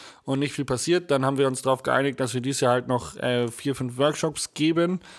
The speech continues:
Ähm, haben wir eingetragen, haben wir online gestellt, gab noch keine Anmeldungen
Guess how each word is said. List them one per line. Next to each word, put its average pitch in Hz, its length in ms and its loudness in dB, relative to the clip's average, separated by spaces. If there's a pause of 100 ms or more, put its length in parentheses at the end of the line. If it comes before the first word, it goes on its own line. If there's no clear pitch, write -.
(460)
Ähm, 135 420 2 (280)
haben 147 220 0
wir 143 100 4
eingetragen, 160 520 4
haben 139 140 2
wir 135 100 4
online 147 220 2
gestellt, 135 400 0
gab 131 180 0
noch 127 80 -2
keine 123 240 2
Anmeldungen 107 640 -4